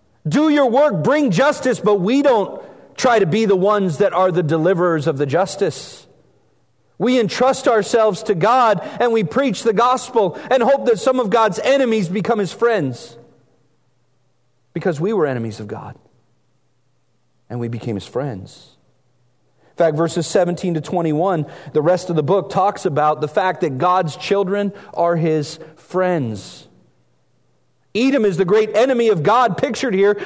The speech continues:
which is in verse fifteen seen as all the nations, but God's children are his friends. You remember what Jesus said about the cities that wouldn't receive his disciples?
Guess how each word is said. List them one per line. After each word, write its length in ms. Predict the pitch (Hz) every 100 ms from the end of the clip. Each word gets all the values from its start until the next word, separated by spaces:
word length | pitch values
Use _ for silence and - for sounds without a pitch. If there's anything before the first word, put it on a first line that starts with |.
| -
which 180 | 247 180
is 260 | 240 170 - -
in 140 | - 226
verse 220 | 247 -
fifteen 460 | 254 240 - 254
seen 260 | 214 262 240
as 160 | 208 175 -
all 240 | 269 294
the 100 | 233
nations, 720 | 190 180 - 196 214 - - - - _ _ _ _ _ _ _ _ _ _
but 140 | -
God's 300 | 127 170 151
children 640 | - - 185 147 123 110 123 -
are 120 | 123
his 380 | 117 107 - - _ _ _
friends. 880 | - 135 123 101 95 - - - _ _ _ _ _ _ _ _ _ _ _ _ _ _ -
You 80 |
remember 160 | 240 247
what 120 | 190
Jesus 400 | 135 151 160 170
said 200 | - 175
about 220 | 170 156
the 80 | 151
cities 340 | 127 156 151 147
that 100 | 117
wouldn't 260 | 135 143
receive 360 | 110 113 139 127
his 160 | 123
disciples? 720 | 113 - 120 120 - 135 -